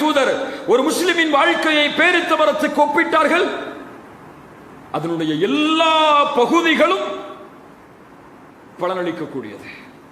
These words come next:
ஒரு முஸ்லிமின் பார்வை கூட பிறருக்கு பலனளிக்க வேண்டுமே தவிர பிறரை நோவினை செய்துவிடக்கூடாது. அவன் மூச்சு கூட பிறருடைய வாழ்வை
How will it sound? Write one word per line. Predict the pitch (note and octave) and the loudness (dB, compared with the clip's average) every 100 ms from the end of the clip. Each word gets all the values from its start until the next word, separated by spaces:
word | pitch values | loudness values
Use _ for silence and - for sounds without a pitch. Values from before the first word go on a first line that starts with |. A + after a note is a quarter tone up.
| - - - - - - - - - - - - - - - - - - F3 | -16 -16 -20 -20 -20 -20 -20 -20 -20 -20 -20 -20 -20 -20 -20 -20 -20 -8 -6
ஒரு | G3 C#4+ | -4 -4
முஸ்லிமின் | D4 E4 D4 C#4 C#4 | -4 -4 -4 -4 -4
பார்வை | B3 F4 G4 F#4 F#4 E4 E4 | -2 0 0 0 0 0 0
கூட | F#4 F#4+ D4+ - - - | 0 0 -2 -4 -8 -8
பிறருக்கு | G3+ A3+ G#3+ - G3+ F#3+ | -4 -2 -2 -4 -6 -4
பலனளிக்க | B3 B3 A3 A3 G3+ | -2 -4 -4 -4 -4
வேண்டுமே | G3 F3 F3+ F3 | -4 -4 -4 -4
தவிர | A#3 D#4+ F4 C#4 E3 - - - | -2 0 0 -2 -4 -8 -10 -8
பிறரை | D#3+ D3+ D3 | -6 -4 -6
நோவினை | F3 F3+ D#3+ C#3 | -6 -6 -8 -6
செய்துவிடக்கூடாது. | C3+ C3+ B2 B2 D#3 C#3 G#2 - - - - - - - - - - - - - - - - - | -6 -4 -4 -6 -6 -8 -10 -14 -20 -20 -20 -20 -20 -20 -20 -20 -20 -20 -20 -20 -20 -20 -12 -4
அவன் | E3+ G3 A3+ | -2 0 2
மூச்சு | F4 F#4 F4 E4+ - | 2 2 0 0 2
கூட | E4 E4 D4+ - - - - - - | 2 4 2 2 -2 -6 -12 -12 -2
பிறருடைய | A#3 B3 A#3 A3 G#3 | 0 2 2 2 4
வாழ்வை | C4+ D4 C4+ | 4 4 2